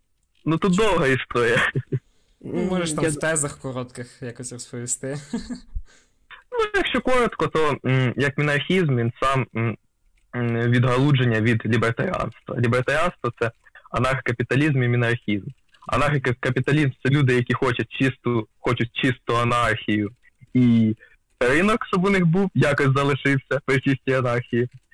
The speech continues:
Speaker 1: Тобто тільки ти заключаєш договори із людьми особисто, із частними компаніями. Мінархісти, вони за мінімальну державу.
Speaker 2: Мгм.
Speaker 1: Ну, і, коротше, коротко кажучи, не буду вас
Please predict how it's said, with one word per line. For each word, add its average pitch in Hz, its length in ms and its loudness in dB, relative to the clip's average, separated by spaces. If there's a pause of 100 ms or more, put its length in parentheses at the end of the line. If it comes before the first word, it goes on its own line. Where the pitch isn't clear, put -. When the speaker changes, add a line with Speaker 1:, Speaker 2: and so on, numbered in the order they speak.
(120)
Speaker 1:
Тобто 135 360 0 (160)
тільки 151 280 2
ти 117 360 0
заключаєш 113 680 -2 (240)
договори 123 680 0
із 113 200 2 (760)
людьми 143 320 4
особисто, 127 560 0
із 107 80 -2
частними 107 400 -2
компаніями. 101 560 -6 (340)
Мінархісти, 156 600 -2
вони 151 240 0
за 147 60 0
мінімальну 131 460 0
державу. 104 380 -2 (520)
Speaker 2:
Мгм. 135 160 -10 (140)
Speaker 1:
Ну, 160 280 -2
і, 143 80 0
коротше, 180 540 0 (340)
коротко 185 440 0
кажучи, 226 360 0
не 151 100 2
буду 147 220 2
вас 131 140 2